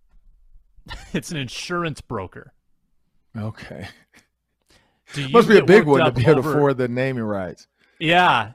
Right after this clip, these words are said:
Speaker 1: yeah. Do you get worked up when stadiums change names like that, as most fans are here?
Speaker 2: We just dealt with that with T C F and Huntington Bank.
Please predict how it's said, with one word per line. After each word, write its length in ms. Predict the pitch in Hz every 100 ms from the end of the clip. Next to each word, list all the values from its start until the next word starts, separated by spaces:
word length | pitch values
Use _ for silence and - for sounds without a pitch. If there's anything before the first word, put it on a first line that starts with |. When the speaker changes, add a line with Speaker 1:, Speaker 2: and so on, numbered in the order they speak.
| _
Speaker 1:
yeah. 300 | 143 151 135
Do 120 | 110
you 60 | 170
get 140 | 254
worked 260 | 214 214 196
up 180 | 196 180
when 120 | 143
stadiums 520 | - 156 156 165 -
change 520 | - 156 147 147 104
names 400 | 113 120 117 101
like 260 | 95 87 -
that, 240 | 104 -
as 120 | 107
most 260 | 117 117 -
fans 260 | 117 110 104
are 180 | 98
here? 260 | - - - _ _ _ _ _ _ _ _ _
Speaker 2:
We 160 | 123 147
just 180 | 143 113
dealt 180 | 147
with 80 | 131
that 140 | 135 127
with 100 | 117
T 140 | 135
C 140 | 123
F 100 | 131
and 100 | 113
Huntington 400 | 120 120 113 110
Bank. 300 | 110 104 76